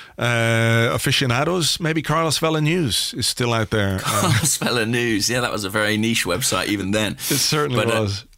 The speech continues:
Speaker 2: but, uh, yeah, there was a long, there you go, a hiatus, I think between twenty ten and twenty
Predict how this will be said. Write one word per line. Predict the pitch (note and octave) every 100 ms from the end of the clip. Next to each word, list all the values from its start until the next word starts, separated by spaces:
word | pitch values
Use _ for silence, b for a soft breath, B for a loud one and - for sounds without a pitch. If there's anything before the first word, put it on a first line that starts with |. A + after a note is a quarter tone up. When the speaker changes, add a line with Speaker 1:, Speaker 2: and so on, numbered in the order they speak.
| B B -
Speaker 2:
but, | A#2+
uh, | A#2+ A#2+
yeah, | D#3
there | D3+
was | D3 D3+
a | C#3
long, | B2 A#2+ C3 D3 C3+ - -
there | -
you | F3+
go, | A2 G#2
a |
hiatus, | A#2 C#3 C#3 C#3 C#3 - G2 -
I | -
think | A3 -
between | C3+ - C3+ B2+ A#2+ A2+ B B B B B
twenty | - C#3+ C3+ C3+ C3
ten | B2 - C#3+ C#3 B2
and | A2 G#2+ -
twenty | - B2 B2 B2 - A#2+ A#2+ A#2 A#2 A#2 A2 A2